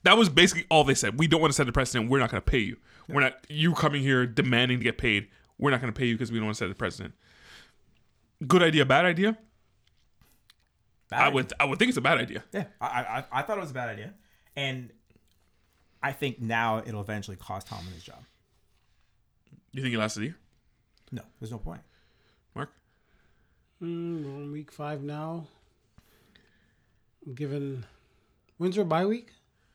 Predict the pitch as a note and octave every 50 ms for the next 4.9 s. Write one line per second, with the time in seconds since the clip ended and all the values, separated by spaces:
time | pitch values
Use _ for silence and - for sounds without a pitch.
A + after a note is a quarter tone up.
0 | _ - - - _ _ _ _ _ _ _ - A#2 A#2 F#2+ F2+ F#2 - _ _
1 | _ _ _ _ _ - A#2 A2 A2 G#2+ G#2+ A2+ - - - - _ _ _ -
2 | - B2+ C3 A#2+ A2+ - _ _ _ _ _ - D3+ D3+ D#3+ D#3 C#3 F3+ F3+ E3+
3 | E3 D#3+ D#3 D#3 D3 - G3+ C3+ A#2 - - - - D#3 D#3 F3 E3 D3+ E3 D#3
4 | D3 D3 D#3+ D3+ C3+ D#3 D#3+ D3 C#3+ C3 C#3+ C3 C3 C3 B2 A#2+ G#2+